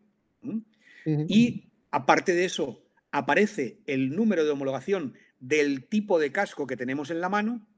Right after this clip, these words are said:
Speaker 1: y con tres posibilidades aparece el tipo de,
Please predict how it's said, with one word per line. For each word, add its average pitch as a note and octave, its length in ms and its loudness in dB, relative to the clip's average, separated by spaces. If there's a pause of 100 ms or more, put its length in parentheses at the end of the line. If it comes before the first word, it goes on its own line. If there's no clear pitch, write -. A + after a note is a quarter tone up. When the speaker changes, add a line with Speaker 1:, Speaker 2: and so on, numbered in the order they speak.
(140)
Speaker 1:
y E3+ 80 -6
con F3+ 480 -2 (380)
tres G#3 200 4
posibilidades G#3+ 1080 -4 (180)
aparece F3 680 -4 (160)
el C3+ 200 -6
tipo F#3 520 -6
de, C#3+ 320 -4